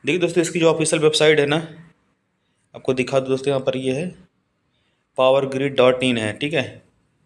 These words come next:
डब्ल्यू डब्ल्यू डब्ल्यू डॉट पावर ग्रिड डॉट इन है। अगर आपको कोई inquiry करनी है तो आप यहाँ से inquiry कर सकते हैं, recruitment at the rate power grid dot in। Opening date दोस्तों यहाँ पर बाईस ग्यारह, बाईस नवंबर से form शुरू है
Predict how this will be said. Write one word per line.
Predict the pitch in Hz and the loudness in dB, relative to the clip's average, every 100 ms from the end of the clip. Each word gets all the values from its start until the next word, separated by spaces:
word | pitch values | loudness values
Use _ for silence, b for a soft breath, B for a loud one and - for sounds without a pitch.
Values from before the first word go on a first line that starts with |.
| _ | _
डब्ल्यू | 117 117 120 131 | -2 -2 0 0
डब्ल्यू | 127 120 127 | 0 0 -4
डब्ल्यू | 120 123 | -4 -4
डॉट | 123 131 - 151 _ _ _ _ _ _ - | -2 -2 -4 -16 _ _ _ _ _ _ -12
पावर | 123 127 | -8 -8
ग्रिड | 123 123 123 | -6 -4 0
डॉट | 117 113 127 | 0 0 -4
इन | 131 | -6
है। | 131 151 - b b b - | -8 -12 -18 b b b -4
अगर | 127 147 | 0 0
आपको | 151 | 2
कोई | 156 160 | 2 4
inquiry | 151 147 156 | 4 4 4
करनी | 165 160 160 | 2 0 2
है | 160 175 | -2 2
तो | 143 | 2
आप | 135 | 2
यहाँ | 135 131 | 0 0
से | 135 | -2
inquiry | 131 127 131 | 0 2 2
कर | 123 | -2
सकते | 123 - 131 | -4 -6 -6
हैं, | 131 165 - _ _ _ _ _ _ _ _ _ - | -6 -10 -14 _ _ _ _ _ _ _ _ _ -8
recruitment | 123 131 143 143 139 143 156 | -6 -6 -6 -4 0 0 0
at | |
the | 135 131 131 | 2 2 2
rate | 131 139 139 | 0 0 0
power | 131 131 120 | 0 0 0
grid | 131 123 | -4 -2
dot | 120 117 117 | -2 -4 -6
in। | 101 104 _ _ _ _ _ _ _ _ _ _ _ _ _ _ _ _ _ _ _ _ _ _ _ b b b b - | -8 -12 _ _ _ _ _ _ _ _ _ _ _ _ _ _ _ _ _ _ _ _ _ _ _ b b b b -4
Opening | 147 147 156 170 | -2 0 0 0
date | 160 151 | -2 2
दोस्तों | 156 160 | 2 2
यहाँ | 156 | 2
पर | 156 139 | 2 4
बाईस | 127 143 143 | 4 4 0
ग्यारह, | 131 135 139 | 4 4 4
बाईस | 127 131 139 | 2 2 0
नवंबर | 135 131 139 | -2 2 2
से | - | 0
form | - 139 135 | 0 0 -2
शुरू | 143 139 | -2 -2
है | 143 175 185 - | 0 -4 -8 -20